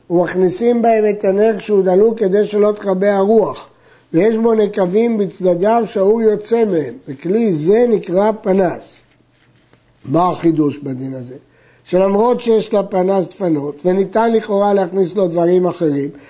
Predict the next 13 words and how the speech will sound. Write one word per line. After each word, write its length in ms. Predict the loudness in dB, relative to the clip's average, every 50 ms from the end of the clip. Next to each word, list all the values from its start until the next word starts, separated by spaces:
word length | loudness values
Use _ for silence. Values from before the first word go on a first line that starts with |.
| -18 -10 -4
הדפנות 580 | -4 -4 -2 0 0 2 2 2 0 0 0
לא 220 | 0 2 2 2 2
נעשו 380 | 0 0 -2 -2 0 2 2
לקבלה, 540 | 2 2 0 -4 -6 -6 -6 -6 -8 -6 -4
אלא 120 | -2 -2 -2 -2
כדי 240 | -2 -2 0 0 0
שלא 340 | 0 2 2 2 4 4 2
יכבה 380 | 0 -2 -2 -2 0 2 2
הנר, 400 | 2 2 2 2 2 2 0 -2 -4 -8 -14 -20 _ _ -6
לכן 560 | -4 -4 -4 -2 0 2 2 4 4 2 0 -4 -10 -14 -20 _ _ -10
הפנס 1000 | -8 -4 -4 -4 -4 -6 -8 -10 -10 -8 -2 0 0 2 2 2 0 0 0
עצמו 440 | -2 -2 -2 -2 0 2 2 2 2
טהור, 400 | 0 0 0 0 2 0 -2 -4